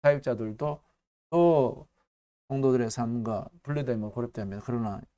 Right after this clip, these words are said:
복음을 들고 들어가게 하시고, 그들과 먹고 마시고 그들의 삶의 눈물을 알게 도와주시고,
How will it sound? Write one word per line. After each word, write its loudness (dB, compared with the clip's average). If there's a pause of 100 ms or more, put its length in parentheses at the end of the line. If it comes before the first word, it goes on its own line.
복음을 0
들고 -6
들어가게 4
하시고, -4
그들과 4
먹고 -2
마시고 -4
그들의 -4 (120)
삶의 -2
눈물을 0
알게 2
도와주시고, 0